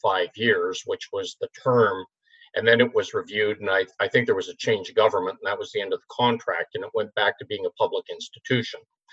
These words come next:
So the one good thing we have, uh, in Canada is at least jails and prisons are not being run as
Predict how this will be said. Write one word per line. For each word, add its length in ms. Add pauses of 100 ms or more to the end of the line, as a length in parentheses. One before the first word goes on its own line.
(280)
So 160
the 80
one 400
good 220 (120)
thing 240
we 220 (100)
have, 460 (320)
uh, 260 (120)
in 220 (140)
Canada 560 (460)
is 280
at 220
least 760
jails 540
and 140
prisons 440
are 280
not 360
being 300
run 540 (520)
as 220